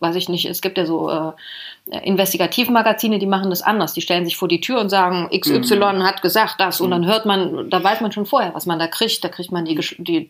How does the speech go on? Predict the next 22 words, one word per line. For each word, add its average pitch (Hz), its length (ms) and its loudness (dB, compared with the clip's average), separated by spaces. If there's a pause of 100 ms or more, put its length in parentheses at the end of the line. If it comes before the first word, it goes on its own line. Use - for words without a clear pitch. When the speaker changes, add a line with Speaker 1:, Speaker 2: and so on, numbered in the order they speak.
Speaker 1:
da 160 140 -4
hört 202 180 2
man 180 200 2
dann 156 160 0
das 147 140 -8
Zuschlagen 170 440 0
der 151 160 -4
Tür, 277 340 2 (800)
äh, - 160 2
auf 196 140 2
verschiedene 214 480 0
Art 190 180 2
und 175 160 -4
Weise. 220 380 2
Und 180 160 -6
ich - 80 -4
möchte 233 320 -2
aber 185 240 -2
wissen, 240 440 -2 (540)
wie 214 220 0
es 233 120 -6
passiert. - 640 -2